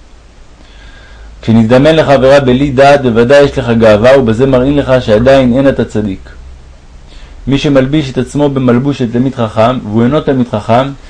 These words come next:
אין מכניסין אותו במחיצתו של הקדוש ברוך הוא. על ידי הכרת צדיקים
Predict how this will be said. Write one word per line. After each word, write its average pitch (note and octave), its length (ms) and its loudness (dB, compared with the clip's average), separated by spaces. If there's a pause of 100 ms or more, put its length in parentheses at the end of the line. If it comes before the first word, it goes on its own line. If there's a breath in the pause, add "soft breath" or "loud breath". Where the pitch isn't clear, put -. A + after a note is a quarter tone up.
(200 loud breath)
אין D#3 200 0
מכניסין C#3 440 -2
אותו C#3 180 -4
במחיצתו A#2+ 500 -2
של B2 160 -2
הקדוש A2+ 320 -4
ברוך G#2+ 260 0
הוא. G2+ 120 -6 (1500 soft breath)
על G#2 140 0
ידי B2 200 4
הכרת C#3+ 420 2
צדיקים B2+ 540 -2